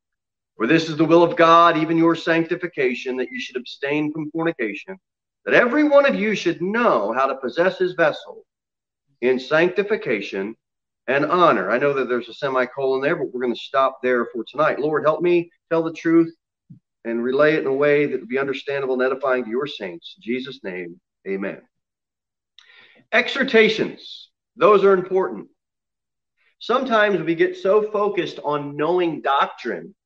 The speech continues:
and having our doctrine right that we lose focus on how to live. And that is why these things are in the Bible,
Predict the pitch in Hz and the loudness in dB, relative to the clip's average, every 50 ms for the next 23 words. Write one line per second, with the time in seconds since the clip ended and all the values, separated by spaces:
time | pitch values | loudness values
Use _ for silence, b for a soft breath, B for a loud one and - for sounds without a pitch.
0 | _ _ _ _ _ _ _ _ _ _ _ _ _ 139 147 151 147 156 160 160 | _ _ _ _ _ _ _ _ _ _ _ _ _ -6 -6 -4 -2 -2 0 0
1 | 170 160 147 143 139 208 - - 143 143 180 226 226 - - - 170 151 123 113 | 0 2 2 2 0 0 0 2 4 4 4 4 2 0 -6 -6 -4 -2 -2 -2
2 | 107 104 101 101 92 82 90 98 101 - _ _ _ _ _ _ _ _ _ _ | -2 -2 -2 -2 -2 -2 -6 -8 -10 -14 _ _ _ _ _ _ _ _ _ _
3 | _ _ _ _ _ _ _ _ _ _ _ _ _ 113 170 175 - 160 151 151 | _ _ _ _ _ _ _ _ _ _ _ _ _ 0 0 0 2 0 -2 2
4 | 160 185 240 269 254 - - - - 208 208 202 202 208 196 202 - 170 175 151 | 2 2 2 2 -2 -6 -4 -2 2 4 4 4 4 0 0 0 0 -4 -6 -4
5 | 143 160 160 170 170 160 156 151 147 127 101 78 - - _ _ _ _ _ _ | -4 -4 -2 -2 -2 -2 0 0 0 0 0 -4 -8 -14 _ _ _ _ _ _
6 | _ _ _ _ _ _ _ _ _ _ _ _ _ _ _ _ _ _ _ _ | _ _ _ _ _ _ _ _ _ _ _ _ _ _ _ _ _ _ _ _
7 | _ _ _ 123 127 131 135 139 135 135 139 139 139 139 139 143 143 139 139 143 | _ _ _ -6 -4 -2 0 0 0 0 0 -2 -2 -4 -4 -4 -4 -6 -6 -6
8 | 143 143 143 143 143 135 131 123 120 117 117 135 143 156 170 175 190 190 160 147 | -6 -6 -6 -6 -6 -6 -6 -8 -8 -4 0 2 4 4 6 6 4 4 2 0
9 | 143 147 151 147 147 147 147 147 147 151 147 139 147 151 147 - - 139 139 139 | 0 2 4 6 6 6 6 6 4 4 2 0 -2 -4 -4 -4 -6 -6 -6 -4
10 | 135 127 131 139 131 127 127 131 131 123 165 170 175 165 147 110 92 85 | -4 -6 -4 -2 -2 -2 -2 -2 -2 -2 0 2 2 2 2 0 -2 -6